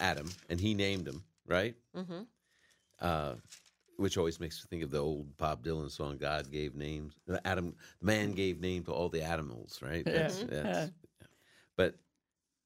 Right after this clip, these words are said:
Speaker 1: but the, the reason for it is the Lord God said, it, to start that whole process, "It's not good for the man to be alone.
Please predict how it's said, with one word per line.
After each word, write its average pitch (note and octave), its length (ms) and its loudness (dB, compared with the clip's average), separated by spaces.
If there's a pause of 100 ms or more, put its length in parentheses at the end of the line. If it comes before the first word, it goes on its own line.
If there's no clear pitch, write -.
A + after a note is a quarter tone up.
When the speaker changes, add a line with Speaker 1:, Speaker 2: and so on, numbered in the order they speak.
(140)
Speaker 1:
but A2 180 8
the, G#2+ 100 -8 (520)
the G2+ 440 2
reason C#3+ 520 0
for C#2+ 380 -2
it G2 120 -2 (640)
is E2+ 520 0 (420)
the F#2+ 100 4
Lord A2 240 2
God G2 200 -2
said, F#2 320 0
it, G#2+ 340 2
to - 80 -2
start F3 380 4
that F2+ 160 -2
whole F#2 160 0
process, - 640 -2 (600)
"It's - 220 2
not C3+ 240 4 (200)
good A2 420 4
for G2 120 -4
the F2+ 120 0
man G2 340 2
to G2+ 120 -8
be F#2 180 2
alone. G2 580 2